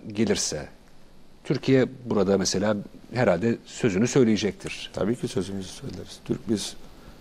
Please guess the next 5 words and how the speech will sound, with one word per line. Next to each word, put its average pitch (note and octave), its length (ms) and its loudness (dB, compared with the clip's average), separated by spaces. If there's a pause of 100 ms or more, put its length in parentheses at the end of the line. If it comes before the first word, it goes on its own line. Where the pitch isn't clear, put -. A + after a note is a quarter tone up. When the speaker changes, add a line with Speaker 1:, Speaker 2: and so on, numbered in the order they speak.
Speaker 2:
yurt G#2+ 220 2
dışındaki G#2 680 4
soydaşlarımızın G#2+ 1000 4
da, D#2 100 0 (1120)
e, E2+ 280 0